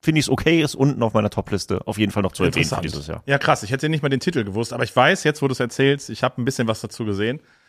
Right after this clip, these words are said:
Speaker 2: Wäre jetzt, glaub ich, kein Spiel, was mich abholt, aber es passt irgendwie zu dir so. Das ist ein Spiel, wo ich
Speaker 1: Okay.
Speaker 2: sag, das
Speaker 1: Ich,
Speaker 2: mag
Speaker 1: ich
Speaker 2: der
Speaker 1: nehm das
Speaker 2: Matthias
Speaker 1: mal als
Speaker 2: bestimmt.
Speaker 1: Kompliment.
Speaker 2: Ja, auf jeden Fall.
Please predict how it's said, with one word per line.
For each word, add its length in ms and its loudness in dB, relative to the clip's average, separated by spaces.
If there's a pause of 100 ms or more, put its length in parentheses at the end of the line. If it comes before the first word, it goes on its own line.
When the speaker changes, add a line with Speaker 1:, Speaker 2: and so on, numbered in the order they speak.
(220)
Speaker 2:
Wäre 100 6
jetzt, 140 2
glaub 120 4
ich, 100 -4
kein 180 2
Spiel, 180 -2
was 160 0
mich 180 -4
abholt, 320 -2
aber 100 0
es 100 -4
passt 300 -4
irgendwie 220 -2
zu 140 -10
dir 240 -6
so. 140 -4
Das 180 0
ist 140 -8
ein 40 -6
Spiel, 280 2
wo 100 4
ich 60 2
Speaker 1:
Okay. 100 6
Speaker 2:
sag, 100 2
das 140 0
Speaker 1:
Ich, 60 -6
Speaker 2:
mag 100 6
Speaker 1:
ich 60 2
Speaker 2:
der 80 4
Speaker 1:
nehm 100 8
das 60 6
Speaker 2:
Matthias 140 4
Speaker 1:
mal 100 8
als 100 6
Speaker 2:
bestimmt. 180 4
Speaker 1:
Kompliment. 260 -2
Speaker 2:
Ja, 120 8
auf 100 4
jeden 200 8
Fall. 180 4